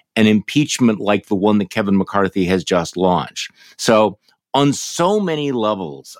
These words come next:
I think that this counter programming is another example of that sh-, sort of short term. Um, they're playing checkers. They're not thinking long term. They're not only not thinking about the verdict of history, they're not even thinking about the, the, the third move, fourth move,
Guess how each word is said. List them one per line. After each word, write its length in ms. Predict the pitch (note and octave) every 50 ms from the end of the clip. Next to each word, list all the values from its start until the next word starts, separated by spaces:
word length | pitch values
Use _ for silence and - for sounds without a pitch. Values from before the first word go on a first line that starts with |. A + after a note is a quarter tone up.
| _
I 120 | A2+ A2 G#2
think 320 | - A2+ A2 G#2 F#2+ _
that 120 | - F#2+
this 180 | E2+ G#2+ F#2+ -
counter 380 | - - - A#2 B2 A#2 A2 G2+
programming 760 | - - - A#2 A#2 A2+ G#2+ G#2 G#2 G2+ F#2+ G2 F#2+ F#2 F#2 - - - - _
is 140 | - B2+ A#2
another 280 | C#3 D#3 F3+ F3+ F#3
example 480 | D#3+ C3+ G#2+ A2 A#2 A#2+ A2+ G2 A2 F2
of 160 | - G2+ E2+
that 220 | - G2+ F#2+ F2 _
sh-, 200 | - - - -
sort 200 | - B2+ B2 G#2
of 160 | G2 F2+ D#2+ _
short 440 | - - - - - A#2+ C3 C3 -
term. 420 | - - C#3 C#3 C3+ C3+ C#3+ D3 _ _ _ _ _ _ _ _
Um, 280 | - - G#2+ G#2 G2+ A3 -
they're 160 | G2+ A2 G#2+
playing 440 | - - - B2 A2+ A2 G2+ F#2+ -
checkers. 520 | - - B2 B2+ - C#3+ C#3+ D3+ C#3 B2+
They're 140 | - G#2 F2
not 380 | E2 E2 F2+ F#2+ A2 A#2 -
thinking 360 | - C#3 C3 A#2+ C#3 C#3 C#3 C3
long 280 | C3 C3 C3+ C#3 C3
term. 200 | - C#3+ C#3+ C3+ - - - _
They're 120 | - B2+
not 240 | C3 C#3+ F#3 A3 B3
only 240 | C4+ C4 A3+ G3 D#3+
not 240 | C#3 C3+ C3+ B2+ -
thinking 280 | - C#3+ B2+ - C3+ C3
about 240 | A#2 G#2+ G#2+ G#2
the 80 | - A2
verdict 340 | F#2+ G#2+ A#2 A#2 A2+ F#2+ -
of 80 | F#2+
history, 460 | - - C3 B2+ - - G2 D#2+ - - - - - - - _
they're 260 | - A2 G2+ C3+ F3 G3
not 220 | G#3+ G#3 F#3+ E3+
even 260 | D#3 D3 C#3+ C3 A#2+
thinking 380 | G2+ - C#3 A#2+ - C3 B2 A2+
about 400 | G#2+ F#2 G#2 G#2 G#2 G#2 G2+ - _
the, 420 | A2+ G2+ G#2 G#2+ G#2 G2 G2+ G2+
the, 260 | F2 G2+ G2+ G2 F#2+ -
the 140 | G2+ F#2+ G2+ F#2+
third 360 | _ - C#3 C3+ C3 C3 B2
move, 260 | A2+ A2 G#2+ G#2 G2+
fourth 420 | - _ B2 B2 A#2+ A#2+ A#2 _
move, 400 | A#2+ A2+ G#2 G#2 G2 F#2+ F#2 F2+